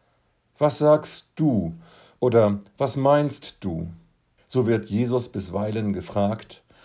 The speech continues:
von Jüngern, Freundinnen, Gegnern. Und nicht selten ist die Gegenfrage: "Was meint ihr?" Ich höre in dieser Gegenfrage ein:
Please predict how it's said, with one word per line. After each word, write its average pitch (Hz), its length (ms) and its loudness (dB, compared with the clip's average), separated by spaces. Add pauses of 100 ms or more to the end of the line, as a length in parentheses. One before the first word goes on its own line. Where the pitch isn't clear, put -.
(200)
von 113 180 -2
Jüngern, 120 600 4
Freundinnen, 110 960 -2
Gegnern. 85 800 -4 (1160)
Und 120 100 0
nicht 123 240 -2
selten 131 460 0
ist 120 180 -6
die 98 140 -4
Gegenfrage: 101 920 0 (640)
"Was - 280 -4
meint 87 500 -6
ihr?" 113 400 -2 (1800)
Ich 135 220 -4
höre 156 320 6
in 135 80 -2
dieser 123 260 2
Gegenfrage 117 920 0
ein: 104 440 -2